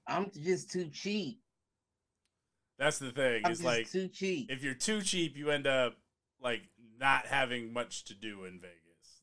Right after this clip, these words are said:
Speaker 2: Like, Vegas is an
Speaker 1: Right.
Speaker 2: expensive town.
Speaker 1: Yeah, I'm too cheap.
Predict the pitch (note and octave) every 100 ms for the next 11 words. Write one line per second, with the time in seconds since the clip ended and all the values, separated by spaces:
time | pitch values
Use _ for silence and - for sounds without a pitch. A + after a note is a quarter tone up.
0 | - G#2 A2 D3 C#3 C3+ D#3+ D#3+ B2+ F2
1 | _ - - A2+ F#2+ F#2 G#2+ F2+ E2 E2
2 | - _ _ D3 F#3 D3+ D3+ D3 F3 D3
3 | - E3+ C3+